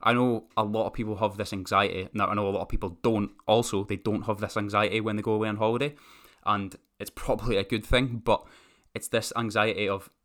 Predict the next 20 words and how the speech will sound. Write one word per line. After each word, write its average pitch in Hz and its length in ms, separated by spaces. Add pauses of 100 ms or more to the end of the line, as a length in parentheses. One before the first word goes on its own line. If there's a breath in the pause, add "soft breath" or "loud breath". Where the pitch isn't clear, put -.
coming 113 340
back 104 380
not 110 320
feeling 107 340
better 98 260
than 92 200
you 95 100
left. 92 460 (440 soft breath)
It's - 120
coming 110 300
back 101 340 (120)
having 101 280 (100)
eaten 107 240
too 107 160
much, 98 380 (160)
drank 107 320
too 107 120
much, 98 400 (920 soft breath)
genuinely 135 520
just, - 360